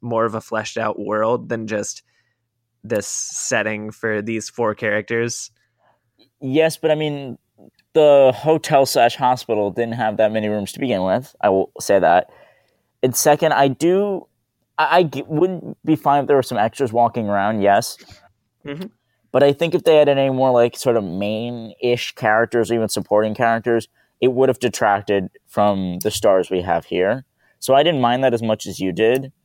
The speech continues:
Speaker 2: But yes, I would have, if they had had some extras around, I would have been a little happier.
Speaker 1: Yeah, yeah. I'm not saying they should have more characters, 'cause there was
Speaker 2: Oh.
Speaker 1: already, like, too many, like, side plots going on,
Speaker 2: Exa-, oh,
Speaker 1: in
Speaker 2: I'll
Speaker 1: my
Speaker 2: give you that
Speaker 1: opinion.
Speaker 2: one. Yes, that the pl-,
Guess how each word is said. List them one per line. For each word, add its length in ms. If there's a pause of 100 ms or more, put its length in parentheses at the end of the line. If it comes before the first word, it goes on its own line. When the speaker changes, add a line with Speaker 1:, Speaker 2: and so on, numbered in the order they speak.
(500)
Speaker 2:
But 280
yes, 320
I 80
would 140
have, 280 (220)
if 140
they 100
had 100
had 220
some 140
extras 360
around, 240
I 60
would 140
have 180 (100)
been 200 (100)
a 60
little 180
happier. 480 (920)
Speaker 1:
Yeah, 320
yeah. 140
I'm 100
not 160
saying 240
they 80
should 160
have 120
more 200
characters, 500
'cause 140
there 100
was 120
Speaker 2:
Oh. 40
Speaker 1:
already, 300
like, 240 (100)
too 140
many, 320 (260)
like, 220
side 320
plots 300
going 280
on, 200
Speaker 2:
Exa-, 120 (140)
oh, 140
Speaker 1:
in 60
Speaker 2:
I'll 60
Speaker 1:
my 60
Speaker 2:
give 100
you 60
that 140
Speaker 1:
opinion. 120
Speaker 2:
one. 240
Yes, 560 (340)
that 540
the 120
pl-, 260